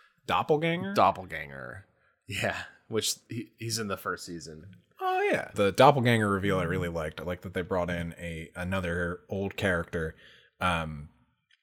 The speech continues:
Speaker 1: and not only that, though, like, they, they've brought in a couple other random soups. I liked Gecko, who can regrow his
Speaker 2: Oh,
Speaker 1: limbs
Speaker 2: yeah.
Speaker 1: and will, like, take, be like, "Yeah,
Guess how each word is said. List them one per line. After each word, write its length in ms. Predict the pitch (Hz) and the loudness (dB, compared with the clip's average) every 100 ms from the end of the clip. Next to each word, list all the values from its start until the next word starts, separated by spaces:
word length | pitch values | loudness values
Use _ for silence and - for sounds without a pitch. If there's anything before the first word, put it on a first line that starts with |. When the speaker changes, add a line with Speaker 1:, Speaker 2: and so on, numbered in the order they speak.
| - - | -12 -4
Speaker 1:
and 640 | 107 98 92 87 85 - - - - - - - - - - - _ _ _ - - - | 0 2 2 -2 -2 -4 -6 -12 -20 -20 -20 -20 -20 -20 -20 -20 _ _ _ -16 -14 -8
not 260 | 202 151 196 | 4 8 10
only 180 | 196 143 | 10 8
that, 260 | 135 127 | 8 8
though, 180 | 135 123 | 8 8
like, 240 | 120 117 - | 8 4 4
they, 140 | 131 | 2
they've 260 | 135 127 117 | 2 2 6
brought 200 | 151 156 | 8 8
in 100 | 135 | 6
a 60 | |
couple 220 | 123 120 117 | 4 4 6
other 260 | 113 110 | 6 6
random 320 | 98 101 95 | 4 2 0
soups. 380 | 90 - 101 - | 0 0 0 0
I 80 | 90 | 2
liked 420 | 110 117 - - - 107 | 4 4 0 -10 -8 -4
Gecko, 480 | 110 110 143 139 131 - - - - - | 0 4 6 6 4 -2 -18 -20 -20 -10
who 120 | 101 95 | -8 -2
can 240 | 104 101 | -2 2
regrow 360 | 104 104 104 104 | 2 4 4 6
his 100 | 110 | 6
Speaker 2:
Oh, 80 | |
Speaker 1:
limbs 440 | 104 107 123 135 107 | 6 4 4 2 0
Speaker 2:
yeah. 260 | 101 98 - _ | -4 -8 -12 _
Speaker 1:
and 340 | 104 101 95 90 - 107 | -2 -2 -2 -8 -14 -4
will, 160 | 104 104 | 2 6
like, 280 | 104 - - - - | 4 2 -8 -12 2
take, 300 | 120 - _ 131 - 113 | 2 2 _ -16 -12 2
be 100 | 113 | 6
like, 200 | 110 101 | 6 8
"Yeah, 260 | 131 113 | 6 6